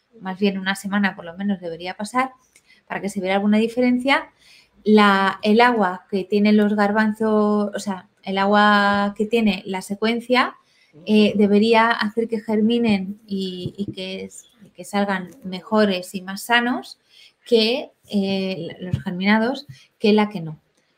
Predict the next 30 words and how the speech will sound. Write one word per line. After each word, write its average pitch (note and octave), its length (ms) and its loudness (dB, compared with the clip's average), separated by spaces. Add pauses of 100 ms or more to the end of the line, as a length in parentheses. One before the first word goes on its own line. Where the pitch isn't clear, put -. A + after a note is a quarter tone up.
(100)
Así G3+ 280 -8
que, G3 200 -6
bueno, G3 280 -2
tiene A3 280 0
que A3+ 60 0
haber A3 180 2
diferencias F3 580 -4
de F3 60 -8
algún F3 220 -8
tipo F3+ 240 -14
que F3+ 80 -16
sean F3 340 -12 (140)
visibles. - 580 -18 (100)
No, F#3 380 -8
nos F#3+ 240 -4
lo G3+ 120 4
dirá G#3+ 360 6
Ale E3+ 180 -2
y F3+ 80 -6
si G3+ 120 -8
alguna G#3+ 320 0
más G#3+ 220 0
lo G#3+ 100 -2
queréis G3+ 280 -2
hacer, B3+ 400 -2 (460)
pues F#3+ 200 -6
perfecto. - 560 -12 (1080)
Eh, F3 800 -2 (4000)
<laughs> A3+ 80 0
sí, - 1300 0